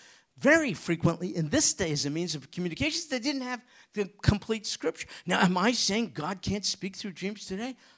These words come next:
I'm not, not at all. I'm not putting God in a box. I'm not gonna, I'm not gonna limit God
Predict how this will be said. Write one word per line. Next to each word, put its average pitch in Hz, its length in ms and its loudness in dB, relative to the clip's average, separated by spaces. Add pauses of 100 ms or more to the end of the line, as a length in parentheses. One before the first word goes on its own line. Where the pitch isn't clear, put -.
(200)
I'm 175 200 -12
not, 247 100 -14 (840)
not 170 240 -6
at 101 140 -10
all. 240 500 -8 (540)
I'm 220 80 -10
not 302 140 -16
putting 107 240 -12
God 107 260 -10
in 92 140 -10
a 104 40 -14
box. - 760 -10 (720)
I'm 143 80 -8
not 269 140 -4
gonna, 220 200 -2 (680)
I'm 208 100 -8
not 269 140 -6
gonna 139 180 -6
limit 123 420 -10
God 143 380 -10